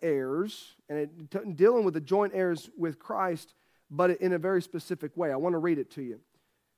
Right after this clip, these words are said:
Uh, and it says, "And, and if children," so Spirit bearing witness that we are the children of God,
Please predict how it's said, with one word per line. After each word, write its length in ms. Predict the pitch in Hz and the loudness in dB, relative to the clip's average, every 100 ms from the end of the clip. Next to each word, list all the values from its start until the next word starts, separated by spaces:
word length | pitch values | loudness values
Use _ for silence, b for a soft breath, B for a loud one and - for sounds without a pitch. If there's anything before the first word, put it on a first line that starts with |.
| _ _ - | _ _ -6
Uh, 180 | 156 147 | -2 0
and 100 | 175 | 0
it 80 | 170 | -2
says, 300 | 220 214 180 | 2 2 4
"And, 160 | 180 170 | 0 0
and 140 | 185 | 4
if 240 | 226 285 - | 4 4 -2
children," 640 | - 196 151 120 120 185 _ | -2 0 0 -6 -10 -14 _
so 400 | - 170 160 160 | -8 -2 0 0
Spirit 460 | 151 - 190 202 160 | -2 4 4 4 2
bearing 260 | 202 214 | 2 2
witness 400 | 185 190 196 196 | 2 -2 -2 -4
that 140 | 185 139 | -2 0
we 180 | 175 185 | 2 4
are 280 | 180 208 | 4 4
the 80 | 208 | 2
children 300 | 190 214 214 | 0 0 2
of 80 | 208 | 0
God, 320 | 165 131 131 | -2 -4 -6